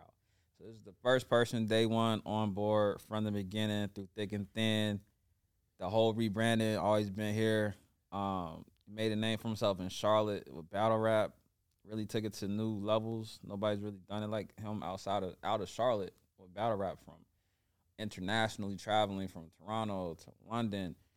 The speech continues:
to things coming up in Africa. Like, he's really, literally been on different continents and really been overseas off of battle rap. I got my passport 'cause of him to travel,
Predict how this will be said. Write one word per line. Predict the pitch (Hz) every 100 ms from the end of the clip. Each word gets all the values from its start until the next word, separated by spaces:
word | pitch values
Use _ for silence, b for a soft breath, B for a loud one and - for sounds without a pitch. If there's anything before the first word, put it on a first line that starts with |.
| _ _ _ -
to | - - -
things | 110 104
coming | - 110 110
up | 98
in | 95
Africa. | 90 120 113 104 107 104 98
Like, | 98 98 92 - _ _
he's | 113 117 107
really, | 117 120 117 113
literally | 110 156 151 139 127
been | 107 123 117 -
on | 110 107
different | 107 107 98
continents | 110 101 101 85 92
and | 95
really | 101 95 82 90
been | 98 -
overseas | 95 87 - 98 90 82 _ _ -
off | 90 90
of | 76
battle | 87 71
rap. | 80 65 -
I | 117
got | 131 123
my | 113
passport | - 123 117 - 113 98 65
'cause | 107 95
of | 95
him | 92 -
to | 85
travel, | - 85 87 85